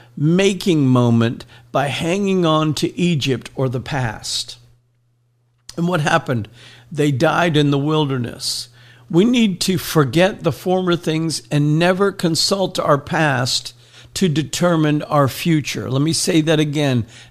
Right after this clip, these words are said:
Never consult our past to determine our future.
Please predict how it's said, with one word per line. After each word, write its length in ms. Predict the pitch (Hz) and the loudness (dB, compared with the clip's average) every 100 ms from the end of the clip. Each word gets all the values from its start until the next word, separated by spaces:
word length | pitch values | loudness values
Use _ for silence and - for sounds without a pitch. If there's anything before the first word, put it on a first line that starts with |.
| - | -2
Never 920 | 143 151 175 208 160 135 113 107 - - - - | 2 4 4 2 2 2 2 0 -8 -20 -20 -4
consult 680 | 180 156 - 185 156 147 - | 0 2 2 4 4 4 -2
our 160 | 131 131 | -2 -2
past 840 | - 147 131 101 87 - - - - _ _ _ - | -2 -4 -4 -4 -4 -4 -4 -8 -18 _ _ _ -6
to 140 | - | 0
determine 640 | 156 147 - 185 143 127 120 | 0 0 -2 -2 0 0 -2
our 140 | 110 | -4
future. 640 | - 127 120 - - - | -6 -8 -8 -10 -14 -18